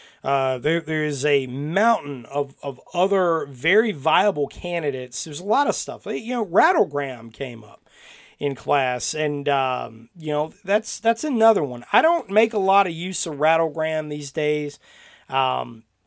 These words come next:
I, it, it's not necessarily compatible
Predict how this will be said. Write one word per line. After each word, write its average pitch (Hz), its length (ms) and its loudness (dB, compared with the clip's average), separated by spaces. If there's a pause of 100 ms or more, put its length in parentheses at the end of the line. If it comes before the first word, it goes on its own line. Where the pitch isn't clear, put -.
(320)
I, 156 600 2 (680)
it, 175 260 0
it's 170 240 -4
not 185 220 2
necessarily 180 880 2
compatible 147 840 0